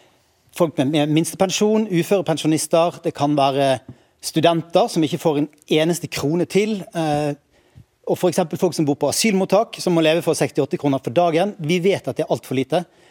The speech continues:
Så det jeg savner er jo en mer målrettet innsats mot de som rammes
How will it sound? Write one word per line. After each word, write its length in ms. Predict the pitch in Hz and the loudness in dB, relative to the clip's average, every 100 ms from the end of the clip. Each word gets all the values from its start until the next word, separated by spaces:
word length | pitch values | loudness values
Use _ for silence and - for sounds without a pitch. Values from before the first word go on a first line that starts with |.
| _ _ | _ _
Så 140 | - 208 | -2 0
det 160 | 175 208 | 2 2
jeg 200 | 202 190 | 2 2
savner 320 | 160 127 143 214 | 2 0 2 2
er 80 | 185 | 2
jo 60 | 143 | 0
en 80 | 160 | 0
mer 240 | 175 147 - | 0 0 -2
målrettet 720 | 147 151 139 165 180 165 139 - | -2 2 2 2 0 -2 -4 -4
innsats 420 | 139 - 139 - | -4 0 -2 -2
mot 160 | 139 135 | -6 -4
de 120 | 156 | -4
som 160 | - 135 | -2 0
rammes 320 | 127 151 | 2 0